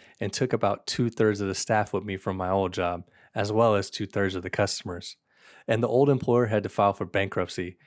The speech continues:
He tried to sue me, but lost, since he sacked me, my contract was not valid anymore, and it was his choice, not mine.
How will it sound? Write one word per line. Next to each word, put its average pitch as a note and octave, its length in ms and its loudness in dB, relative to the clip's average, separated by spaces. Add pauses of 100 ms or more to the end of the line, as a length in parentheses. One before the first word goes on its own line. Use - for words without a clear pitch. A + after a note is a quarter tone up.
(120)
He B2+ 140 -4
tried C#3 220 0
to C3 80 4
sue A#2 280 2
me, G#2+ 340 0
but G2+ 120 2
lost, F2+ 500 -4 (140)
since - 260 -2
he B2 80 2
sacked B2 380 2
me, G#2 100 -2
my G2 160 -2
contract G#2+ 440 0
was F#2+ 140 -2
not F#2+ 160 0
valid G#2 240 4
anymore, F2 400 -10 (240)
and A2+ 100 -2
it A#2+ 40 2
was B2 160 4
his C3 220 4
choice, F#2+ 440 -6
not G2+ 220 0
mine. F2 320 -2